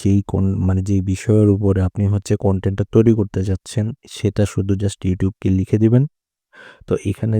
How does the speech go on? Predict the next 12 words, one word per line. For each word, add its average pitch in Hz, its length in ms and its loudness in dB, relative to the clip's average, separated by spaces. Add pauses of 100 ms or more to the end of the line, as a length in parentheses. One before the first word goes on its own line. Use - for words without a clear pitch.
যে 107 80 2 (120)
YouTube-এর 101 520 2
যে 104 60 6 (100)
রোবট 101 260 2 (120)
রয়েছে, 101 260 0 (140)
ও - 20 2 (140)
কিন্তু 101 240 -2
আপনাকে 98 340 -2
কিন্তু 101 260 -2
একেবারে 98 440 2 (180)
ডিটেইলসে 98 640 0
কিন্তু 98 160 0